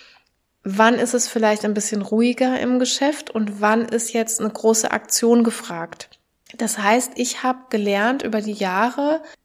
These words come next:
bei einer völlig gleichbleibenden Wochenarbeitszeit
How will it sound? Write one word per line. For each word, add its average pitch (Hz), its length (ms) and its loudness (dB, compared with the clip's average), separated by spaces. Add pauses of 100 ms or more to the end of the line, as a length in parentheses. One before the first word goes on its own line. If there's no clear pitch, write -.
(120)
bei 214 340 4
einer 220 140 2
völlig 311 420 2
gleichbleibenden 233 1160 2 (380)
Wochenarbeitszeit 196 1400 0